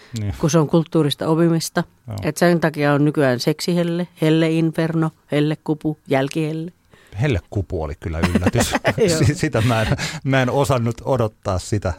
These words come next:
Speaker 2: Ei.
Speaker 1: termiä.
Speaker 2: En tiedä, mitä ensi kesänä mahtaa olla. Ehkä ei ole ensi kesänä hellettä, niin ei tarvitse
Speaker 1: Mm.
Speaker 2: sitäkään miettiä.
Speaker 1: Onks tämä nykyinen aika vaikuttanut sun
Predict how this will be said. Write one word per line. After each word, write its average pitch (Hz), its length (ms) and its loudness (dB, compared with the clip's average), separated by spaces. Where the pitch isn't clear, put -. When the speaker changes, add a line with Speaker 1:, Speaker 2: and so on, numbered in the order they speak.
Speaker 2:
Ei. 175 80 0
Speaker 1:
termiä. 104 440 0
Speaker 2:
En 151 220 -6
tiedä, 156 180 -8
mitä 156 220 -6
ensi 160 200 -6
kesänä 151 260 -6
mahtaa 143 440 -6
olla. 143 220 -8
Ehkä 139 220 -10
ei 143 120 -4
ole 160 160 -2
ensi 160 140 -8
kesänä 165 240 -6
hellettä, 175 480 -2
niin 147 120 -6
ei 151 60 -10
tarvitse 147 260 -2
Speaker 1:
Mm. - 20 -2
Speaker 2:
sitäkään 139 300 0
miettiä. 156 540 -2
Speaker 1:
Onks - 480 -2
tämä 139 400 2
nykyinen 127 600 0
aika 120 340 0
vaikuttanut 101 640 0
sun 101 300 -2